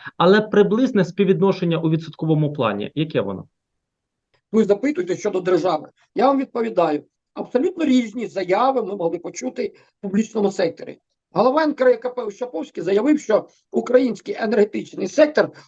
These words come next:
Speaker 2: готовий на один цілих і сім десятих відсотків. Ну, от можете представити,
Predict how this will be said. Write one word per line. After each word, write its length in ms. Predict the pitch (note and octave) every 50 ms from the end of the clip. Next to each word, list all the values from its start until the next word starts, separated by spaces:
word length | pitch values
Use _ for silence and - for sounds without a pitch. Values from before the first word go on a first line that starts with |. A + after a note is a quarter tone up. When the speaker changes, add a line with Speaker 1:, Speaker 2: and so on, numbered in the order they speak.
| _ -
Speaker 2:
готовий 440 | F3 G3+ - - C#4+ C4+ A3+ F#3+ F#3
на 200 | A3+ A#3+ A3 G#3
один 240 | G3 G3+ G3 E3
цілих 340 | - - E4 D4+ C4+ - -
і 60 | G#3
сім 200 | - - C4 C4
десятих 520 | F#3+ - - - B3 B3+ C4 - - - F3+
відсотків. 760 | A3 B3+ - - - E3 F3 G#3 - - - - D4+ D4+ - _ _ _ _ _ _
Ну, 140 | G#3 G#3+ F#3+
от 100 | F#3 -
можете 300 | B3 D4 C#4+ - - A3
представити, 500 | - A3 G#3 - - G#3 - - -